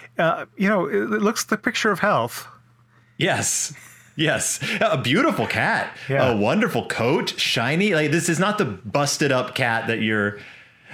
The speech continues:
Speaker 2: like, you s-, I've always sort of got the image that Picky Picky was kinda like Ramona's dolls, like, a little filthy and just hanging in there.
Speaker 1: <laughs>
Speaker 2: Uh, but this is a Picky Picky who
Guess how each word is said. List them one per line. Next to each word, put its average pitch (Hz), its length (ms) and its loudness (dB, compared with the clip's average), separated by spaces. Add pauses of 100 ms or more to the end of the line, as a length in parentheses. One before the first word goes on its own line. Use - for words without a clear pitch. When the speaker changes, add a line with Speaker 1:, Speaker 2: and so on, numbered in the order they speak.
Speaker 2:
like, 170 180 0
you 202 80 4
s-, 202 120 2
I've 220 160 4
always 269 200 4
sort 220 140 4
of 185 40 -2
got 175 120 2
the 151 140 0
image 151 200 2
that 120 160 -2
Picky 151 260 0
Picky 135 360 0
was 107 500 0
kinda 143 240 0
like 127 180 0
Ramona's 110 520 0
dolls, 101 680 0
like, 104 400 -2
a 113 100 0
little 120 300 2
filthy 117 640 0
and 104 160 0
just - 400 -2 (800)
hanging 110 340 0
in 107 140 2
there. 131 480 0 (180)
Speaker 1:
<laughs> 131 480 -4 (140)
Speaker 2:
Uh, 110 440 2
but 123 120 0
this 180 140 2
is 185 100 2
a 165 80 2
Picky 139 260 -2
Picky 135 340 -2
who 110 260 0